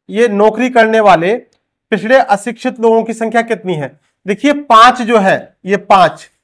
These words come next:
ये अशिक्षित लोगों में भी आ गए और नौकरी करने वाले लोगों में भी आ गए,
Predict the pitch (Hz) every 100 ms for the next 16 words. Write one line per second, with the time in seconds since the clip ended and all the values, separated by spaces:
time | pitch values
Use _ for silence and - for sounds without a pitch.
0 | _ _ _ _ 170 208 254 254 _ _
1 | _ _ - 185 185 233 233 247 254 233
2 | 226 233 233 233 240 226 240 269 269 _
3 | _ - 208 247 226 202 190 196 175 170
4 | 165 165 170 156 160 160 160 147 156